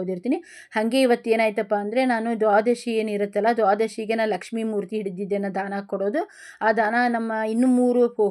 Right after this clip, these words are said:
ಕೊಡೋದು ಬಾಕಿ ಉಳಿದಿತ್ತು ಅಂಗಡಿಯವರು. ಇವತ್ತು ಬಂದಿದ್ದಾವೆ ಬನ್ನಿ ಅಂತ ಫೋನ್ ಮಾಡಿದ್ರು. ಹಾಗೆ ನಮ್ಮ ಹಸ್ಬೆಂಡ್ ಹೋಗಿ ತೊಗೊಂಬಂದ್ರು. ನಾವೇ, ನಮ್ಮ ಅತ್ತೆ ಏನಂದ್ರು, "ಒಂದು ಮನೆಯಲ್ಲಿ ಇಟ್ಕೋ, ಲಕ್ಷ್ಮೀ ಮೂರ್ತಿ ಇವತ್ತು ಅಮಾವಾಸ್ಯೆ ದಿನ ಲಕ್ಷ್ಮೀ ಮನೆಗೆ ಬಂದಿದೆ" ಅಂತಂದ್ರು. ಅದಕ್ಕೆ ಮನೆಯಲ್ಲಿ ಇಟ್ಟೊಂದು ಮತ್ತೆ ಹಾಗೆ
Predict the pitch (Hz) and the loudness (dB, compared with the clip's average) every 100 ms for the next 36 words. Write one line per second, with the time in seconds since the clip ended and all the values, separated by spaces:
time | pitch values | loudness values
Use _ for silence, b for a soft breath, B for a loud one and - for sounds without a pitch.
0 | 202 214 214 208 202 214 214 190 208 196 | 0 0 2 0 -2 -4 -6 -4 -6 -4
1 | 196 214 220 240 196 208 214 220 220 196 | 0 2 4 2 2 0 0 0 2 0
2 | 202 202 202 202 196 196 190 277 349 B | -2 -4 -6 -8 -6 -6 -4 -4 -4 B
3 | B - 214 233 233 214 202 175 214 208 | B -8 0 0 0 -4 -8 -4 -4 -2
4 | 202 190 202 202 208 240 233 214 220 220 | -4 -4 -4 -4 -2 -2 -2 -2 -2 -4
5 | 208 202 233 220 208 214 220 208 202 208 | -6 -2 -2 -2 -2 -2 -2 -4 -4 -2
6 | 214 202 202 202 202 196 - 208 202 202 | -4 -4 -2 0 -2 -4 -8 -6 -6 -4
7 | 202 196 202 208 220 208 208 196 - 208 | -4 -4 -6 -8 -4 -4 -4 -6 -8 -8
8 | 202 202 190 196 196 214 254 B B B | -6 -6 -6 -6 -2 -2 -2 B B B
9 | 214 208 202 233 220 - 214 202 208 208 | -8 -4 0 2 0 0 -4 -2 -4 -4
10 | 196 208 208 202 190 - 214 190 | -2 -4 -4 -6 -6 -6 -8 -4